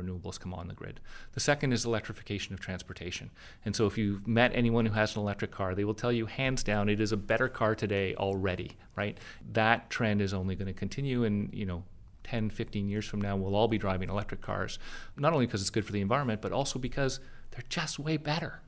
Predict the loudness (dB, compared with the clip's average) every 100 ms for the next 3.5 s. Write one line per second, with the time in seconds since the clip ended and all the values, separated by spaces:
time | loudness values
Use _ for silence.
0 | -4 2 4 4 2 4 4 4 2 4
1 | 4 2 -2 -2 0 0 0 0 0 0
2 | -2 -4 -4 -4 -2 0 0 0 0 0
3 | 0 2 0 -2